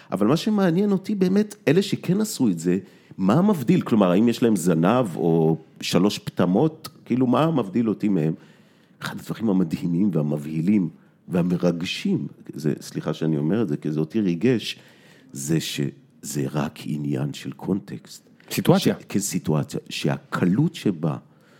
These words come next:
Speaker 1: אדם נורמטיבי מן היישוב כמוך, כמו ראם,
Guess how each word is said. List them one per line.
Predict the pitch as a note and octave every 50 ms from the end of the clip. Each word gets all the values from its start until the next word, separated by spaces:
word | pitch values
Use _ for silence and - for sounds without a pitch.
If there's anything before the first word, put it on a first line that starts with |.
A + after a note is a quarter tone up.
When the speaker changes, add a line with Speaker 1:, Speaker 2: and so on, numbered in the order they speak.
| _ _ -
Speaker 1:
אדם | - G2+ F#2+ - A#2+ B2 C3+ C#3 C3
נורמטיבי | B2+ B2 A#2 A2 A2+ A2+ G#2+ G2 - - - A2 G2+ F2+ F2 F#2+ G2
מן | F#2 E2+ E2
היישוב | E2 D#2 D#2 D#2 - - - A2 G2 F2+ -
כמוך, | - - D#2 D#2+ D#2 D#2+ D#2 - - D#2 - - - - -
כמו | - F2 F#2 F#2 F2+
ראם, | F2+ - - D#2 D2 C#2+ C2+